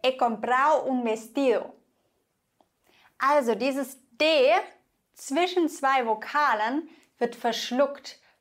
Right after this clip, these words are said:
Aus "comprado" wird comprao. Aus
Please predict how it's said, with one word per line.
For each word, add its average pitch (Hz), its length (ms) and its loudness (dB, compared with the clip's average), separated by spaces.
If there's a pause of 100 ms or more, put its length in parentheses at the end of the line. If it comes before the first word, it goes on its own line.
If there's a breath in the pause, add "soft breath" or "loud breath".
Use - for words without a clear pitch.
(120)
Aus 233 480 -2
"comprado" 240 1300 0 (760)
wird 285 380 0
comprao. 226 920 0 (1040 soft breath)
Aus 262 380 0